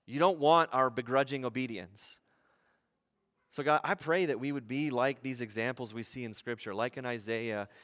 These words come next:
or like this woman, or like Zacchaeus, that we would understand your generosity towards us, and it would directly impact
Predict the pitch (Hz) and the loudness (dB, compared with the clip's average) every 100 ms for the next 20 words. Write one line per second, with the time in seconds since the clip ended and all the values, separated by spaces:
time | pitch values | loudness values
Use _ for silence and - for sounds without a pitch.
0 | - - - 117 123 131 - 135 - - | -20 -20 -6 0 4 4 4 0 0 -6
1 | _ _ 120 139 143 131 120 113 117 127 | _ _ 0 2 2 2 0 -2 -2 0
2 | 123 139 135 131 - 143 135 123 127 110 | 4 2 2 -6 -4 -2 0 0 -2 -4
3 | 117 143 143 135 127 - _ - 139 160 | 0 -2 0 -2 -4 -8 _ -2 0 0
4 | 160 147 - 131 135 135 120 110 107 _ | -4 -4 -6 -6 -6 -4 -8 -10 -16 _
5 | _ _ _ _ _ _ _ _ _ _ | _ _ _ _ _ _ _ _ _ _
6 | _ - 120 127 139 131 131 120 120 117 | _ -16 -2 0 0 -2 0 2 2 0
7 | 123 117 113 107 113 113 120 120 - 110 | -8 -10 -8 -4 -4 -2 -4 -4 -10 -8
8 | 117 117 107 113 117 123 - 127 113 113 | -8 -8 -6 -2 0 0 -2 -8 -8 -10
9 | 104 104 98 _ - | -6 -4 -4 _ -20